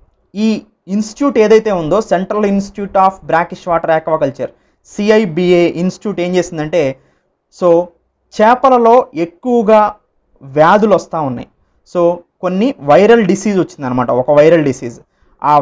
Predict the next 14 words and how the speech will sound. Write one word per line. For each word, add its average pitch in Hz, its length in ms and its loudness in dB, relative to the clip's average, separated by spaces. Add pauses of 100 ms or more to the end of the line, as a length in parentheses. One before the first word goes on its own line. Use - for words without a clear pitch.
(100)
వైరల్ 220 320 4
డిసీజ్ 202 400 -2 (120)
పేరేంటంటే 180 720 -2 (380)
వైరల్ 214 480 4
నెర్వస్ 180 380 2 (760)
నెక్రోసిస్, 180 800 -2 (200)
విఎన్ఎన్ 190 580 0
డిసీజ్ 170 420 -2
అంటారు. - 260 -10 (440)
ఈ 196 180 0
వి-, 226 640 0
విఎన్ఎన్ 254 500 2
డిసీజ్కి 214 640 -4 (260)
ఇండిజినియస్గా 214 800 0